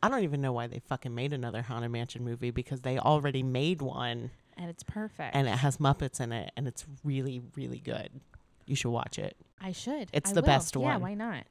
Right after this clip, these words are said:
Speaker 1: And it just came out, like, two years ago.
Speaker 2: Oh.
Speaker 1: I know. Um, okay. Ghosts. Spooky. Uh, did you read about how, um, Victorians were also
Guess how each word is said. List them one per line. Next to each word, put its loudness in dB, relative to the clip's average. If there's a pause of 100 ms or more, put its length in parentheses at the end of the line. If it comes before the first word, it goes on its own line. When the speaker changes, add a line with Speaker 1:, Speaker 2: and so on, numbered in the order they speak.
Speaker 1:
And 4
it 0
just 0
came 0
out, 0
like, -2 (500)
two 0
years -2
ago. 0 (440)
Speaker 2:
Oh. 0
Speaker 1:
I 4
know. 6 (1080)
Um, 6
okay. 0 (260)
Ghosts. 2 (360)
Spooky. 0 (120)
Uh, 0 (100)
did -2
you 0
read 2
about 4
how, 2
um, 2
Victorians 0
were 0
also 4